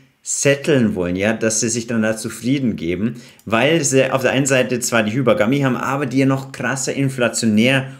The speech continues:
heutzutage hochgepumpt ist. Und das wird ja hier auch nie in diesen Diskurs mit reingebracht. Und vor allem hat die Studie eben herausgefunden, erst von zweitausendneunzehn, zweitausendzwanzig,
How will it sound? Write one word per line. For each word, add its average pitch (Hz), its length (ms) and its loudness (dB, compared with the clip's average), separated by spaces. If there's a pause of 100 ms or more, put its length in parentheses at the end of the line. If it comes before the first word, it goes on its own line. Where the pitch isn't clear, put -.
(140)
heutzutage 117 800 -2
hochgepumpt 113 680 0
ist. 117 360 -4 (280)
Und 165 280 0
das 156 300 2
wird 143 120 -2
ja 135 100 6
hier 147 380 -2
auch 135 260 0
nie 139 200 0
in 135 80 -2
diesen 135 240 0
Diskurs 139 480 -2
mit 127 160 0
reingebracht. 107 720 0
Und 175 180 2
vor 170 140 0
allem 156 240 2
hat 127 100 -2
die 135 80 -4
Studie 165 280 0
eben 139 260 2
herausgefunden, 123 880 0
erst 117 260 -2
von 135 280 -2 (260)
zweitausendneunzehn, 117 1000 0
zweitausendzwanzig, 107 1000 -2